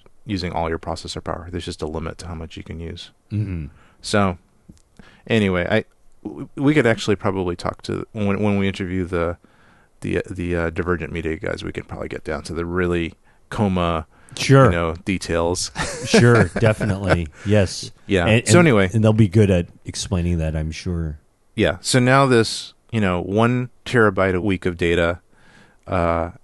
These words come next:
Speaker 1: now that I transcode it, it's the one terabyte 'cause I have to save the originals, plus another four to five terabytes
Speaker 2: Wow.
Speaker 1: for the ProRes.
Speaker 2: Wow.
Speaker 1: So I don't know
Speaker 2: Wow.
Speaker 1: what I'm gonna do.
Speaker 2: Yeah.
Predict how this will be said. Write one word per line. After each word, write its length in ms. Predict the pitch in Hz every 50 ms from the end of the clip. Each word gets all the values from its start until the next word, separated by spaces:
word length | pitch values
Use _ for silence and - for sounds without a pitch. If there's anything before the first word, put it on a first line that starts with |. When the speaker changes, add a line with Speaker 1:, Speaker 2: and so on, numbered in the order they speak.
| _ _ _
Speaker 1:
now 200 | - 107 107 101
that 120 | 95 101 98
I 60 | 95
transcode 540 | 87 - - 104 90 - - - - 104 104
it, 180 | 120 127 - - - -
it's 180 | - 98 - -
the 120 | - 110
one 120 | 101 101 95
terabyte 500 | - 120 104 98 98 98 90 92 - -
'cause 100 | - 90
I 60 | 95
have 80 | 92 -
to 80 | - -
save 180 | - 95 90 85
the 100 | 90 87
originals, 420 | 95 92 82 92 90 85 82 - - -
plus 540 | - 147 143 120 110 113 - - - - - _ _ _ _ _ _ _ -
another 580 | 104 98 98 95 98 95 95 92 92 90 92 - _ _ _
four 240 | - - 110 104
to 80 | 95 98
five 260 | - - 131 151 143
terabytes 640 | - - 95 - 90 82 - - - - - - -
Speaker 2:
Wow. 300 | - 80 76 76 69 69
Speaker 1:
for 60 | 69 92
the 80 | 95 85
ProRes. 580 | - 127 135 147 120 - - - - - - _ -
Speaker 2:
Wow. 440 | 87 87 87 85 82 80 78 76 73 _ _ _ _ _ _ _ _ _ _ _ _
Speaker 1:
So 320 | - - - 113 104 101
I 60 | 98 117
don't 120 | - -
know 80 | 117 110
Speaker 2:
Wow. 40 | 110
Speaker 1:
what 80 | 110
I'm 100 | 113 110
gonna 180 | 110 110 107 104
do. 300 | 98 117 160 139 90 85 - _ -
Speaker 2:
Yeah. 400 | 110 120 135 160 175 135 82